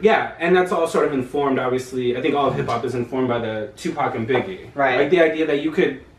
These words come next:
Speaker 1: that this could escalate to a point that people could die.
Speaker 2: Right, no one wants that escalation, like, in reality.
Speaker 1: Yeah.
Speaker 2: It's not worth it.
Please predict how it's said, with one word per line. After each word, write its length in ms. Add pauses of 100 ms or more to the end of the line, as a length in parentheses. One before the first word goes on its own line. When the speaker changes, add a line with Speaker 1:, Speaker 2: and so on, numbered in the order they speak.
(360)
Speaker 1:
that 140
this 140
could 220
escalate 400
to 80
a 40
point 220
that 140
people 220
could 280
die. 260 (220)
Speaker 2:
Right, 280
no 120
one 180
wants 220
that 160
escalation, 680
like, 180
in 140
reality. 480 (160)
Speaker 1:
Yeah. 200
Speaker 2:
It's 100
not 160
worth 180
it. 120